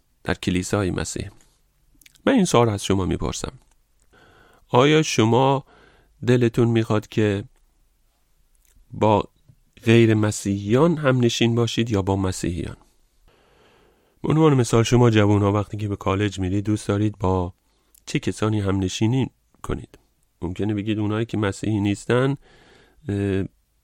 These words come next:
زندگی باحالتری دارن. سینما می‌رن، تفریح می‌رن، کلوب می‌رن. یک مسیحی واقعی که در نور گام برمی‌داره، عاشق اینی که با دیگر مسیحیان باشه و با اونا هم نشین داشته باشه، حتی بیشتر از خانواده‌اش،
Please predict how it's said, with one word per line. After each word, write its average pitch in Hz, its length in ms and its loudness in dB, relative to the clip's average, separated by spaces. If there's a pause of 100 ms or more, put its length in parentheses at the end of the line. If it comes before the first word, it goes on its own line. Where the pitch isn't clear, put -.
(1200)
زندگی 113 500 0
باحالتری 110 680 2
دارن. 95 260 -6 (1080)
سینما 147 500 0
می‌رن، 101 280 -2 (100)
تفریح 110 380 -2
می‌رن، 92 300 -4 (880)
کلوب 165 360 4
می‌رن. - 240 -10 (1000)
یک 110 220 -2
مسیحی 104 560 -2
واقعی 98 540 0
که - 140 -2
در 98 280 0
نور 104 640 2
گام 104 280 4
برمی‌داره، 90 760 -2 (560)
عاشق 110 520 2
اینی 104 280 0
که 107 120 -4
با 107 200 2
دیگر 110 520 0
مسیحیان 98 640 -2
باشه - 300 -6
و 92 120 -2
با 95 100 0
اونا 107 280 4
هم 107 180 4
نشین 98 300 2
داشته 90 260 -4
باشه، - 300 -12
حتی 123 180 0
بیشتر 147 400 0
از 175 120 -2
خانواده‌اش، 123 720 0